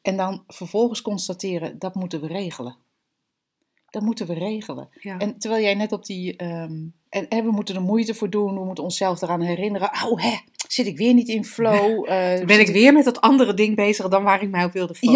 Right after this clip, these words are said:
Speaker 2: focussen, want dat
Speaker 1: ja.
Speaker 2: krijg ik heel vaak te horen.
Speaker 1: Ja, want het, eh, vooral, hè, vooral mensen die thuis bijvoorbeeld werken.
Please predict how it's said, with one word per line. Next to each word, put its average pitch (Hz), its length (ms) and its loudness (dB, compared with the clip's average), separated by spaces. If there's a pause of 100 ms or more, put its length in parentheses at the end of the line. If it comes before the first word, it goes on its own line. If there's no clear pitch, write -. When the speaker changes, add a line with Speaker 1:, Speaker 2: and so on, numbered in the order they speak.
Speaker 2:
focussen, 208 240 6
want 214 120 -6
dat 262 160 0
Speaker 1:
ja. 269 100 4
Speaker 2:
krijg 254 180 2
ik - 80 -20
heel 254 280 -4
vaak 190 280 -16
te - 120 -10
horen. 175 560 -10
Speaker 1:
Ja, 233 260 0 (180)
want - 140 -2
het, 240 120 2
eh, 208 180 -6
vooral, 208 380 -2
hè, 226 260 -4
vooral 208 220 -6
mensen 214 300 -6
die 180 140 -10
thuis 214 300 2
bijvoorbeeld 240 400 -4
werken. 220 520 -4